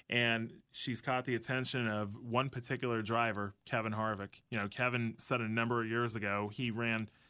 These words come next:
against her in a West race out in Bakersfield, and he said, "She's very, very talented, just gotta make sure that she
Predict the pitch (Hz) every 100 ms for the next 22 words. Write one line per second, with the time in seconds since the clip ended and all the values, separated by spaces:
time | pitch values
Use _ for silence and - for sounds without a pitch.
0 | _ 120 120 117 135 117 104 117 117 -
1 | 110 101 117 107 113 110 113 104 - 113
2 | 104 104 - 117 101 - - 123 107 120
3 | 127 120 120 110 - 123 120 107 104 104
4 | 110 - 117 110 110 - 123 117 104 -
5 | 117 101